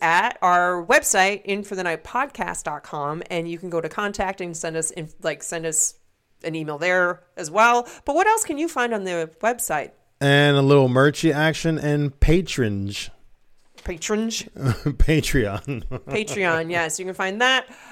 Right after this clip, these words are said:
Speaker 1: Or if you just wanna look at our website and just see some pictures of us, definitely do that as well. That's, that's always why it's there. Um, but other than that, that is it for us, folks. We hope we gave you a reason to stay in for the night.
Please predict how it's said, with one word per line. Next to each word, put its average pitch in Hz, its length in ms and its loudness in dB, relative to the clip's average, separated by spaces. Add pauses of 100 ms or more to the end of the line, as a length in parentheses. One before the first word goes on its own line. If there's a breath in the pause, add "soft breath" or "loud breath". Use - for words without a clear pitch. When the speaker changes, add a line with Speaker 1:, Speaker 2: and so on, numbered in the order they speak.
Speaker 1:
Or 320 240 6
if 320 80 0
you 294 80 -4
just 285 140 -6
wanna 254 160 0
look 233 180 -2
at 220 40 2
our 214 120 4
website 202 440 0
and 196 120 -8
just 185 160 -6
see 196 100 -8
some 185 160 -10
pictures 185 380 -8
of 180 80 -4
us, 175 320 0
definitely 165 440 -8
do 156 140 -10
that 143 140 -2
as 143 100 -8
well. 143 240 -2
That's, - 300 -8
that's 143 320 -12
always 127 160 -12
why 127 100 -8
it's - 140 -20
there. 175 300 -4 (340 loud breath)
Um, 175 260 6
but 185 140 0
other 254 180 2
than 190 140 -4
that, 190 300 0
that 240 280 2
is 185 180 -4
it 196 160 -6
for 190 140 -6
us, 196 160 -4
folks. 170 360 -6
We 202 100 -10
hope 220 180 -8
we 202 140 -12
gave 180 160 -2
you 175 120 -6
a 165 40 -4
reason 185 240 -10
to 175 60 -8
stay 156 200 -10
in 208 80 -14
for 190 100 -16
the 160 60 -10
night. 135 320 -12